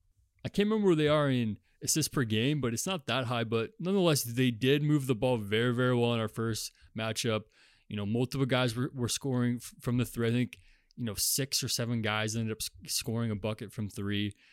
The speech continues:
and they just really distributed the ball and, and had really great ball movement in their first matchup. And,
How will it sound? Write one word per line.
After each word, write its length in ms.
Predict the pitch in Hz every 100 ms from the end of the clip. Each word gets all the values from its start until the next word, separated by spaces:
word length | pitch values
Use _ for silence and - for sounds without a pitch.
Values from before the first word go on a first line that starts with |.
| _
and 120 | 104 107
they 100 | 107
just 200 | 110 104
really 260 | 113 127
distributed 380 | 120 - 117 117
the 60 | 107
ball 380 | 110 107 110
and, 360 | 117 107 104 - - -
and 200 | 110 98
had 280 | - 120 113
really 340 | 101 113 117
great 280 | 117 113 107
ball 200 | 101 101
movement 300 | 113 107 110
in 60 | 101
their 100 | 101
first 300 | 113 104 110
matchup. 520 | 101 98 104 101 -
And, 240 | 98 98